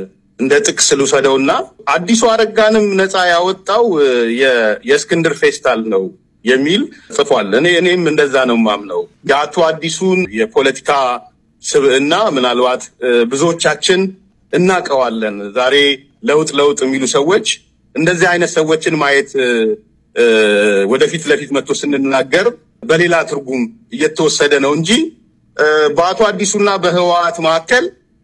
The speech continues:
እ፣ ልዩነት የለም። እ፣ የ-፣ የስልጣን፣ እ፣ እኔ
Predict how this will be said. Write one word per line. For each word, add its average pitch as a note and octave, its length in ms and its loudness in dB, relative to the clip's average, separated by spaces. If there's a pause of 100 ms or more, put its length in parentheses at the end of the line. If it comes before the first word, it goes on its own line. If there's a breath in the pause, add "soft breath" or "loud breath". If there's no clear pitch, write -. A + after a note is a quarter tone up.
እ፣ C#3 100 0 (120)
ልዩነት D#3+ 520 0 (340)
የለም። B2 420 0 (120)
እ፣ A#2 120 0 (360)
የ-፣ B2+ 300 2
የስልጣን፣ D#3+ 560 0 (260)
እ፣ G#2 180 0
እኔ C3 140 2